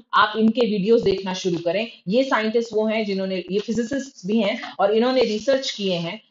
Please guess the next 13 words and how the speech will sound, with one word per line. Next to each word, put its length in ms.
इन्होंने 240
God 400
की 80
theories 480
के 80
ऊपर 200
काम 320
किया 200
है, 260
आप 240
इनको 200
अवश्य 380
सुने। 320